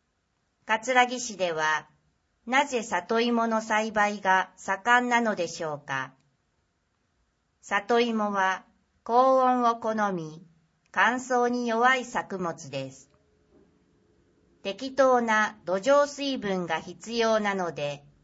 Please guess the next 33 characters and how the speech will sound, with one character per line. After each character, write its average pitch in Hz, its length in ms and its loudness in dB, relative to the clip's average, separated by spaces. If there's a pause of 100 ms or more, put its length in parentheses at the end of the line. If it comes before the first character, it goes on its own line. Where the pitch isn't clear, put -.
(500)
水 220 340 -4
管 277 320 0
理 196 200 -6
を 165 180 -2
行 202 160 -2
う 226 280 2
必 175 340 -16
要 160 260 -4
が 214 160 2
あ 196 60 0
り 160 140 -8
ま 131 260 -8
す。 - 140 -20 (1700)
葛 262 420 2
城 254 160 -6
市 170 220 -12
は、 143 340 -4 (680)
吉 285 300 -6
野 294 160 4
川 277 300 4
分 269 260 -2
水 208 300 -8
の 170 240 0
恩 233 260 -2
恵 247 280 2
を 226 60 2
受 247 200 -2
け 233 60 -14
て 185 140 -4
い 170 80 -6
る 170 120 -4
の 151 180 -6
で、 139 320 -6